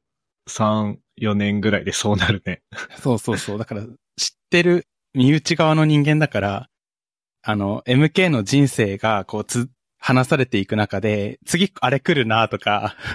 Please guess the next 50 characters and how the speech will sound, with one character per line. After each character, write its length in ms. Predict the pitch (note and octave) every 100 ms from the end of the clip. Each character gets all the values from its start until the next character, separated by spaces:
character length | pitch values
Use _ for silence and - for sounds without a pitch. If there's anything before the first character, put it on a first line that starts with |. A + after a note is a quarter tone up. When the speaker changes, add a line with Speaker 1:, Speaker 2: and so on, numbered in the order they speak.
| - -
Speaker 1:
<laughs> 360 | - - _ -
あ 1160 | G#2+ A2+ A2+ A2 A2 G#2 G2+ F#2 F2 F2+ F#2+ -
ー。 40 |
Speaker 2:
そ 220 | - C#3+
う。 140 | - - _ _ _ _
で、 260 | E3+ D#3 -
浅 200 | A#2 C3+
野 140 | C3
さ 260 | B2+ - B2+
ん 160 | A#2+ B2
の 280 | B2 A#2+
ス 160 | B2 -
ラ 140 | C3
イ 60 | B2
ド 120 | B2
を 60 | A#2
見 140 | A#2+
て 140 | A2+ G#2
衝 220 | - A2
撃 260 | A2 - A#2
を 80 | G#2+
受 120 | -
け 60 |
た 180 | - G2
と 100 | -
か。 320 | - A2+ G#2+ - _
Speaker 1:
は 140 | - F#2+
い 20 |
は 260 | E2 F2 E2
い 40 |
は 100 | F2
い。 60 | E2+
ま 140 | G2+ A#2
あ、 40 |
そ 160 | D#3+ C3+
う 20 |
だ 120 | D#2+
ね。 260 | E2+ E2+ -
う 80 | G#2+
ん。 240 | F#2+ F2 -
Speaker 2:
そ 220 | - G#2+
う、 60 | -
イ 120 | B2+
ン 80 | B2
タ 160 | D#3 D3
ー 40 |
ン 120 | B2
に 100 | G#2
行 80 |
っ 40 | G2